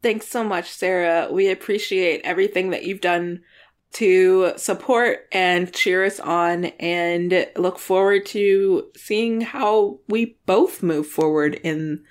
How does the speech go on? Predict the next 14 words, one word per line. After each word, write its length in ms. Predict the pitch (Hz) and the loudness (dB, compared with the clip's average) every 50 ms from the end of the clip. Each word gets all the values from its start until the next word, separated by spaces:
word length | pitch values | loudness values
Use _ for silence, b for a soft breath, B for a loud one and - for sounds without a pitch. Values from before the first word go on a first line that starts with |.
| B B B B B B B - | B B B B B B B -10
this, 540 | 226 180 180 170 170 170 - - - - - | -2 2 2 2 2 2 -2 -8 -8 -8 -6
uh, 480 | - 156 156 156 147 147 147 156 - - _ _ _ | -4 0 2 2 2 2 2 0 -4 -8 _ _ _
next, 760 | - 180 180 185 175 170 170 170 - - - - - - - - _ _ _ _ _ _ | 0 2 4 4 4 4 2 0 -2 -4 -4 -6 -8 -14 -14 -16 _ _ _ _ _ _
it's 260 | - 196 196 - - | -4 -4 -4 -4 -4
not 200 | - 214 208 - | -4 -2 -2 0
really 320 | 147 190 202 202 196 190 180 | 0 0 2 2 2 2 2
a 60 | 175 | 0
new 160 | 175 180 160 | 0 -2 -2
year, 520 | 160 175 151 160 165 156 175 196 214 214 214 | -4 -4 -4 -4 -4 -2 -2 -2 -2 -2 -2
but 280 | 175 170 - - - - - - - | -2 -2 -2 -2 -6 -10 -16 -10 -4
the 140 | 196 190 | -4 -2
new 680 | 180 180 175 175 175 185 185 180 180 185 175 151 - b b b b b b b b b b | -2 0 0 0 0 -2 -2 -2 -2 -2 -2 -2 -4 b b b b b b b b b b
sort 340 | - - - - 175 175 180 | -20 -12 -6 -4 -2 0 0
of 320 | 190 185 175 175 165 - | 0 0 0 -2 -4 -6